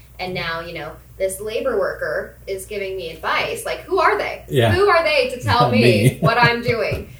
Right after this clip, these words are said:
Speaker 1: Um, and I think that's just,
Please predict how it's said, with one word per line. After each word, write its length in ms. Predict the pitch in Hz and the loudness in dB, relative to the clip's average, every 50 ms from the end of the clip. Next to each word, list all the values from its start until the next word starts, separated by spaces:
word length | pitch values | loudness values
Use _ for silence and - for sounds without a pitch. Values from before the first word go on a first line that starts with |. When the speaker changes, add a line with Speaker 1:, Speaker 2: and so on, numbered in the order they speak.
| - - - | -18 -10 -8
Speaker 1:
Um, 600 | - - - - 294 - 247 - 170 - - - - - - - - - - - - | -2 0 2 2 2 2 0 -2 -2 -4 -8 -14 -20 -20 -18 -18 -18 -16 -12 -6 -4
and 160 | 285 294 277 | -4 -2 -2
I 180 | - - 262 277 | -2 -2 -4 -2
think 180 | 277 285 285 269 | -4 -6 -6 -6
that's 220 | 262 262 262 - | -6 -8 -6 -8
just, 260 | - 247 247 - - | -10 -10 -12 -12 -16